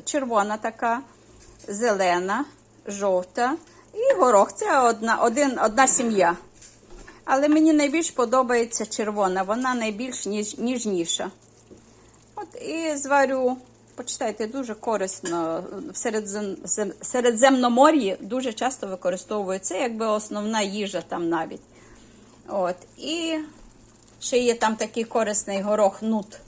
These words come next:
де, е, що роблять, е, хумус. Ну і ось, е, підливочка до цієї сочевиці. Корисна страва,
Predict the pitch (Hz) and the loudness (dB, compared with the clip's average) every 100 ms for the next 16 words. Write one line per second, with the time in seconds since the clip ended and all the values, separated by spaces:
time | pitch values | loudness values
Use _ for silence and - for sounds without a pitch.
0 | - - - - - - - 180 202 - | -8 -10 -20 -20 -8 -6 -4 0 0 0
1 | 196 190 196 196 190 185 185 185 - - | -4 -2 -2 0 0 0 0 -2 -8 -16
2 | - 190 185 180 170 170 165 160 214 190 | -8 -4 -2 -2 -4 -6 -6 -6 -6 -6
3 | - - - _ - _ - - - - | -8 -10 -14 _ -20 _ -20 -20 -20 -20
4 | - 453 508 240 277 320 311 - 240 220 | -20 -12 -8 -6 -2 0 2 0 0 -2
5 | 214 202 202 330 240 233 240 269 - 294 | 0 0 0 -4 -4 -2 -2 -4 -4 -2
6 | 359 - - - 285 294 302 294 285 294 | -2 -6 -16 -12 -8 -6 -4 -4 -4 -4
7 | 285 277 262 262 - 247 269 - _ _ | -4 -4 -4 -2 -2 -4 -8 -16 _ _
8 | - - - - - _ - - 226 415 | -20 -20 -20 -20 -20 _ -4 0 2 0
9 | - 294 294 - 214 220 226 269 | 0 -2 -2 0 4 4 4 0